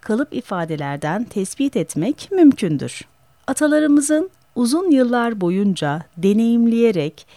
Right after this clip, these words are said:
elde ettikleri tecrübeler bir birikim halinde sözlü ve yazılı dil ürünleriyle sonraki nesillere aktarılır.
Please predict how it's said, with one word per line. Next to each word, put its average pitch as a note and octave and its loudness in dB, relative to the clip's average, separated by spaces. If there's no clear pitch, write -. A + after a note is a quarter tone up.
elde F#3+ 0
ettikleri A#3 -4
tecrübeler D3 -8
bir C4 0
birikim A#3 -2
halinde F3+ -2
sözlü F3+ -6
ve A3+ 2
yazılı G3+ 0
dil A#3+ 0
ürünleriyle E3 -6
sonraki D4 -2
nesillere A#3 -2
aktarılır. - -8